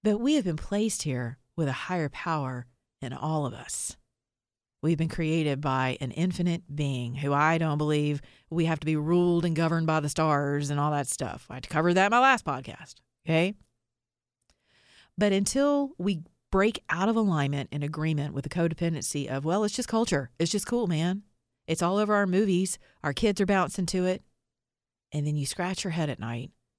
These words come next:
You go through your Twitter feed, and you go through the division and the gang violence and the killing in Chicago, and our kids dropping out of schools and pregnancy rates, and sixty percent of babies in Georgia are born on Medicaid.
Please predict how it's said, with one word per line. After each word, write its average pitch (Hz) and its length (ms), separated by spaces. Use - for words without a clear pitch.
You 127 100
go 151 200
through 180 140
your 170 80
Twitter 143 300
feed, 123 420
and 151 80
you 143 80
go 156 180
through 156 160
the 143 100
division 139 680
and 143 140
the 139 80
gang 143 400
violence 135 600
and 151 100
the 120 60
killing 151 560
in 123 80
Chicago, 135 880
and 160 140
our 135 100
kids 165 300
dropping 156 300
out 143 100
of 139 80
schools 151 340
and - 120
pregnancy 165 580
rates, 127 320
and 123 100
sixty 190 340
percent 165 320
of 147 80
babies 151 340
in 147 100
Georgia 151 320
are 123 60
born 147 280
on 143 160
Medicaid. 143 460